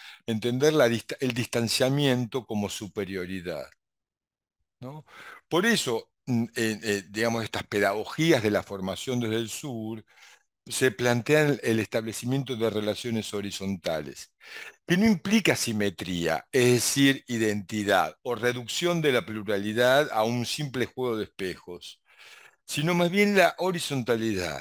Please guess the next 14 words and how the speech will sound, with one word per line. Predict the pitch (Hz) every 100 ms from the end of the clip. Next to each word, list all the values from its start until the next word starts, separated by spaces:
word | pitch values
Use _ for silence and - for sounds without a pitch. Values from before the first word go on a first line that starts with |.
| 73
Implica | 147 156 147 208 -
un | 175 165 156 185
reposicionamiento. | 151 165 220 165 143 139 - 117 110 101 95 87 82 101 - -
En | 147
vez | 175 160
de | 151
mirarnos | 131 147 160 151 123
de | 139
frente, | - 160 160 143 156
mirar | 123 127 143 147
hacia | 120 120
el | 123
mismo | 147 123
horizonte | 127 131 - 135 123 104 123